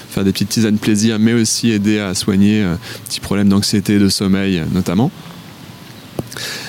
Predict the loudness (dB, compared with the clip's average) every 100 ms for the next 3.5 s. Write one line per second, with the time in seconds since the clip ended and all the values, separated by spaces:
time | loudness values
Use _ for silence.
0 | -16 -4 2 2 2 0 0 -2 -2 -4
1 | 0 2 2 0 -2 0 0 0 2 2
2 | 4 2 2 2 4 4 4 0 -2 -6
3 | -14 -12 -6 -4 -4